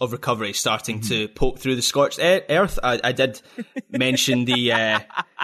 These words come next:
Speaker 2: <laughs> I don't know why I find that so funny, but I do.
Speaker 1: <laughs> I very nearly said Scotch egg rather
Speaker 2: Oh.
Speaker 1: than scorched e-, earth. I almost said it again there. Anyway, um,
Speaker 2: <laughs>
Speaker 1: in terms of the,
Speaker 2: You're
Speaker 1: the
Speaker 2: getting very close, Graham, to, like,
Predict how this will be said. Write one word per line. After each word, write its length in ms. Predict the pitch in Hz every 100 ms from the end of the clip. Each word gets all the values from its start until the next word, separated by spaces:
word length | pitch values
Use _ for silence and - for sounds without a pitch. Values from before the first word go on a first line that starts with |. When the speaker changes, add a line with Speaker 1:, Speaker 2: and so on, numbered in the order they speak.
| - -
Speaker 2:
<laughs> 340 | - - - -
I 920 | 135 - 311 - - - 440 - 214
don't 140 | - 190
know 140 | 170
why 280 | 151 147 156
I 80 | 160
find 220 | 160 139 131
that 140 | 127
so 140 | 156 135
funny, 300 | - 131 107
but 160 | 101
I 80 | 101
do. 240 | 147 131 104 - - - -
Speaker 1:
<laughs> 480 | - 170 151 - -
I 80 | 147
very 200 | 190 226
nearly 260 | 190 190
said 240 | 160 147 139
Scotch 520 | - - 160 - - -
egg 420 | 196 214 147 - - - - -
rather 200 | 143 143
Speaker 2:
Oh. 40 |
Speaker 1:
than 100 | 135
scorched 520 | - - 143 147 -
e-, 300 | - 143 147 131 -
earth. 380 | 156 151 147 -
I 100 | 165
almost 200 | 196 170
said 140 | 160
it 40 | 151
again 240 | 143 180
there. 160 | 151 131
Anyway, 360 | 170 170 135 - - - -
um, 300 | 156 156 156
Speaker 2:
<laughs> 0 |
Speaker 1:
in 240 | 151 160
terms 340 | 151 175 190 165
of 220 | 160 147
the, 340 | 143 139 127 - - 220
Speaker 2:
You're 140 | 185 -
Speaker 1:
the 60 |
Speaker 2:
getting 240 | - 185 220
very 180 | 214
close, 320 | 202 190 175 -
Graham, 360 | 151 131 110 -
to, 200 | 160 131
like, 200 | 127 123